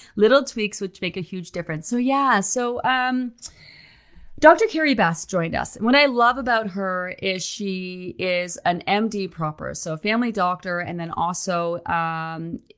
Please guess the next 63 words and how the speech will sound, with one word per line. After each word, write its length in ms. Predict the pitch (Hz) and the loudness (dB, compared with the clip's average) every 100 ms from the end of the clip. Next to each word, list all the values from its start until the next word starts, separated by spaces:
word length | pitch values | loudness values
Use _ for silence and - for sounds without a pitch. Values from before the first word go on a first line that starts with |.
| _ | _
is, 380 | - 175 165 - - | 0 2 2 -2 0
uh, 180 | 170 160 | 2 2
deals 300 | 185 180 180 | 0 -2 -2
in 120 | 160 | -4
functional 380 | 170 156 160 156 | -6 -8 -8 -8
medicine, 380 | 123 156 - | -8 -10 -10
which 160 | 160 165 | -10 -6
I, 120 | 165 - | -6 -6
it's 140 | 160 | -10
just 180 | 180 - | -6 -8
a 40 | |
great 400 | 147 160 165 147 | -8 -4 -2 -2
meld 340 | 175 151 151 143 | -6 -4 -6 -6
of 160 | 147 | -8
both, 280 | 131 98 - | -4 -4 -6
which 180 | 160 165 | -10 -8
is 120 | 151 | -6
very 260 | 190 190 180 | -2 -2 -2
hard 300 | 147 147 139 | -2 -4 -4
to 80 | 160 | -12
find. 440 | - 110 - - - - - | -8 -6 -6 -10 -16 -20 -8
So 120 | - | 2
I 40 | 208 | 4
thought 200 | 247 254 | 4 4
she 60 | |
had 80 | 302 | -2
a 40 | 254 | -2
great 260 | 190 170 | -4 -6
perspective. 640 | - 170 - 147 - 76 - - - - - | -8 -8 -8 -10 -10 -16 -16 -18 -18 -2 8
Um, 360 | 220 226 226 | 8 8 0
she 160 | 214 262 | -4 0
did 180 | 320 320 | -2 4
talk 240 | 285 269 | 2 4
about 220 | 233 214 | 0 0
sort 120 | 214 | 0
of 100 | 208 | -4
fast 380 | - 196 196 - | 0 0 0 -4
medicine, 440 | 190 180 170 151 170 | -6 -6 -8 -8 -6
like, 160 | 170 - | -8 0
"I'm 280 | 202 220 233 | 2 4 2
sick, 360 | - 190 175 - | 0 0 -2 -4
I 80 | |
need 140 | 175 180 | -8 -6
to 60 | |
go 100 | 202 | -4
to 40 | 208 | -4
the 80 | 202 | 0
doctor, 420 | 170 170 170 160 | 0 0 -4 -4
I 60 | |
need 140 | 170 165 | -6 -6
to 80 | 170 | -8
fix 280 | 160 - | -10 -8
right 160 | 160 156 | -8 -6
now." 200 | 170 156 | -2 -2
And 140 | 143 | -2
then 100 | 190 | -4
slow 300 | 190 233 302 466 | -4 -2 0 0
medicine, 460 | 170 156 - 147 | -2 -4 -10 -10
which 160 | 185 190 | -8 -6
is 140 | 202 | -6
really, 440 | 196 254 320 269 233 | -4 -4 -2 -4 -4
you 120 | 214 | -4
know, 360 | 208 196 190 | -2 -2 -4